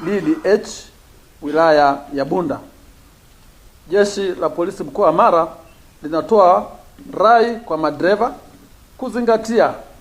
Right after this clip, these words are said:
sheria, alama na michoro mbalimbali barabarani, huku wakichukua tahadhari kwa watumiaji wengine wa barabara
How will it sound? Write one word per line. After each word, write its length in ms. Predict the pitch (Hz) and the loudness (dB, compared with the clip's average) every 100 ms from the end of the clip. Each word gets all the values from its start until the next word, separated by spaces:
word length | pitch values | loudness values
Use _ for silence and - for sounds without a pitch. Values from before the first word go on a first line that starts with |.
| - | -20
sheria, 560 | - 175 160 190 202 240 254 - _ - _ - - | -10 -4 -2 2 0 0 -6 -20 _ -20 _ -14 -2
alama 540 | 165 180 180 196 240 - - _ _ | 2 4 4 2 -2 -6 -20 _ _
na 120 | 170 202 | -6 -4
michoro 420 | 196 - 214 190 | -4 0 2 4
mbalimbali 440 | 160 160 170 160 | 2 2 2 2
barabarani, 640 | 143 143 143 165 175 175 - - - - 269 | 2 2 4 4 2 -4 -12 -20 -20 -12 -8
huku 240 | 285 220 | -4 -2
wakichukua 480 | 185 185 - - 202 | -4 -6 -8 -2 -2
tahadhari 540 | 170 156 175 202 180 | -2 -2 2 4 4
kwa 140 | 170 156 | 0 -2
watumiaji 480 | 156 160 190 175 | -2 -4 -4 -2
wengine 340 | 160 160 190 185 | -2 -4 -4 -4
wa 100 | 151 | 0
barabara 520 | 147 151 190 156 | 0 4 4 4